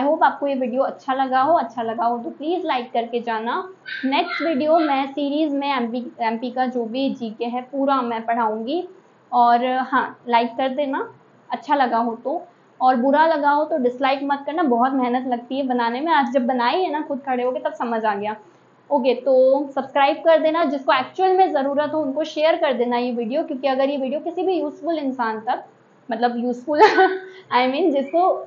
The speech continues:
actual में ज़रूरत है उस इंसान तक पहुँचेगी, उसके लिए useful रहेगी, तो मुझे बहुत सारी खुशी होगी। और thank you video watch करने के लिए,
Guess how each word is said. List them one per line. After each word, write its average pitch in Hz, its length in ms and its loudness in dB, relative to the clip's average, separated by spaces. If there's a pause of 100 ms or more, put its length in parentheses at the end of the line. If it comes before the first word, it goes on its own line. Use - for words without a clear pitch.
(100)
actual 311 280 0
में 330 120 4
ज़रूरत 294 440 4
है 240 100 2
उस 254 140 -4
इंसान 269 320 -2
तक 349 160 -8
पहुँचेगी, 285 500 -2
उसके 339 220 -6
लिए 294 120 -2
useful 269 500 0
रहेगी, 262 480 0 (260)
तो 294 60 -4
मुझे 285 240 -2
बहुत 311 500 4
सारी 254 220 0
खुशी 254 320 -6
होगी। 254 380 -4 (400)
और 233 300 2
thank 247 320 -2
you 349 120 0
video 247 220 2
watch 233 280 0
करने 294 280 -4
के 302 160 -4
लिए, 339 300 -2